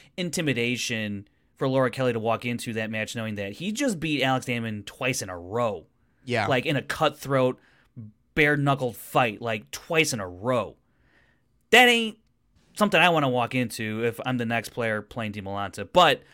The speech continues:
Speaker 1: Laura Kelly, I don't, I, I'd say all that, but Laura Kelly's probably like, "Whatever, I don't care. I'm walking <laughs> into this,
Speaker 2: I'm, I'm Laura
Speaker 1: um,
Speaker 2: Kelly.
Speaker 1: and I'm ready to go." Exactly. And she's done it in a one v one setting before. And you can say what you wanna say,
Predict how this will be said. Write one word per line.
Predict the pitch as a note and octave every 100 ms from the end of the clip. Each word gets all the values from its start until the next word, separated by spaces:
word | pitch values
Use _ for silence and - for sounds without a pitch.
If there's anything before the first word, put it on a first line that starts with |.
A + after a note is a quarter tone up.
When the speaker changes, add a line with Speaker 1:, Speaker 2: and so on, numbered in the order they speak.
| - _ _ _ -
Speaker 1:
Laura | D3+ A#3 A#3
Kelly, | G#3 G#3 D3+
I | F3
don't, | B3+ G#3+ - _ _ _ _ _ _ _ -
I, | G#3 A3
I'd | F#3+ -
say | G#3+ F3
all | D3
that, | A#2+ B2+ D#3+
but | C#3+
Laura | D3+
Kelly's | D3 C#3+ B2+
probably | A2+
like, | G#2 F#2+
"Whatever, | A2 G#2+ G#2 F2+ G#2
I |
don't | A#2 G#2
care. | F2+ F#2 A2
I'm | C#3 A#2
walking | A#2 A#2 B2
<laughs> |
into | D3 C#3+
this, | A#2 A#2 A2 - - -
Speaker 2:
I'm, | B2+ A2+ -
I'm | A#2
Laura | A#2 B2 A#2
Speaker 1:
um, | A2
Speaker 2:
Kelly. | G#2+ F#2+
Speaker 1:
and | G2+
I'm | C#3 C3
ready | C#3 C#3+
to | B2+
go." | F3 A#2+
Exactly. | A#2+ D3+ G3+ G3 A2
And | A#2+ C#3
she's | C#3 C3+
done | D3
it | E3
in | D3+
a |
one | C3 C#3
v | C3+
one | B2 B2
setting | A#2 A2 A#2
before. | A2 - G#2 A#2
And | C#3+
you |
can | E3+
say | D3 F3
what | E3+ D3
you |
wanna | D#3 C3+
say, | - C#3 A#2 A#2+